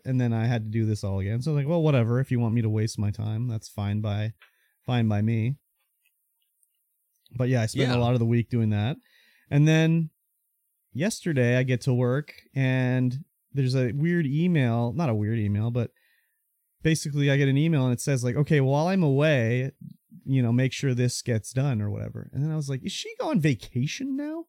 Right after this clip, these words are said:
Speaker 2: <laughs>
Speaker 1: So then I asked the manager, I'm like, "Yeah, is she, is she on vacation for a week?" And she's like, "I think she's gone for two weeks."
Speaker 2: Oh.
Speaker 1: And I was like, "Okay, that's good. Like, I don't have to see her for two weeks,
Speaker 2: <laughs>
Speaker 1: right?" And that
Speaker 2: Yeah.
Speaker 1: means, like, two days of my work week, I'm alone in the office, so it's even better.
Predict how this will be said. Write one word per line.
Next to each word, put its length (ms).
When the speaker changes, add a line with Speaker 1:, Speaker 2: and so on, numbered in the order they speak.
Speaker 2:
<laughs> 1400
Speaker 1:
So 120
then 100
I 100
asked 380
the 280
manager, 460
I'm 100
like, 180
"Yeah, 220
is 60
she, 400
is 120
she 140
on 140
vacation 680
for 160
a 60
week?" 360
And 100
she's 140
like, 100
"I 140
think 220
she's 280
gone 260
for 160
two 320
weeks." 460
Speaker 2:
Oh. 920
Speaker 1:
And 120
I 40
was 140
like, 100
"Okay, 180
that's 200
good. 380
Like, 320
I 80
don't 80
have 80
to 80
see 160
her 80
for 100
two 220
weeks, 340
Speaker 2:
<laughs> 20
Speaker 1:
right?" 220
And 240
that 120
Speaker 2:
Yeah. 60
Speaker 1:
means, 280
like, 200
two 260
days 340
of 60
my 160
work 260
week, 180
I'm 140
alone 260
in 80
the 80
office, 460
so 180
it's 140
even 180
better. 280